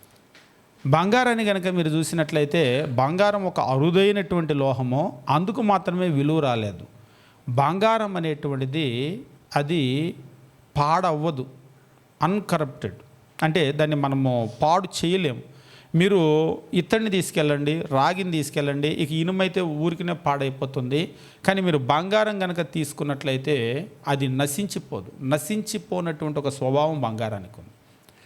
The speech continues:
అందుకనే దేవుణ్ణి కూడా బంగారంతో పోలుస్తారు. అక్షయుడు ఆయన, నశించిపోడు. రెండోది, బంగారానికి ఉండేటువంటి ఆ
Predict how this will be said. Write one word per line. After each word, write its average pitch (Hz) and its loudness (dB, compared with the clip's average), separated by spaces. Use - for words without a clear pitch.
అందుకనే 185 2
దేవుణ్ణి 170 2
కూడా 165 0
బంగారంతో 135 0
పోలుస్తారు. 107 -10
అక్షయుడు 156 2
ఆయన, 98 -4
నశించిపోడు. 135 -4
రెండోది, 196 2
బంగారానికి 208 0
ఉండేటువంటి 170 0
ఆ 113 2